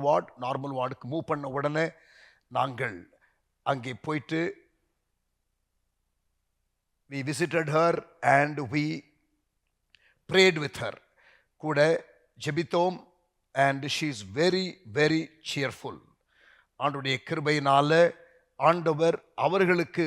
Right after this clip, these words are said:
ஒரு நல்ல ஒரு விசுவாசத்தை கொடுத்திருக்கிறார். அநேக கர்த்தருடைய பிள்ளைகள், நீங்கள் ஜெபிக்கிறதை சொன்னேன்,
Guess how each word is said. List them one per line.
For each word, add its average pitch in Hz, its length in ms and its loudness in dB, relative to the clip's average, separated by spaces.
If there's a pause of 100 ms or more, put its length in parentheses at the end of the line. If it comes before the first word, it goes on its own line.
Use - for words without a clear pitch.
(120)
ஒரு 117 180 -12
நல்ல 208 540 0 (180)
ஒரு 131 180 -8
விசுவாசத்தை 147 760 -2
கொடுத்திருக்கிறார். 139 680 2 (480)
அநேக 185 580 2
கர்த்தருடைய 165 460 -4
பிள்ளைகள், 131 640 -2
நீங்கள் 151 360 -4
ஜெபிக்கிறதை 165 640 -4
சொன்னேன், 147 640 -2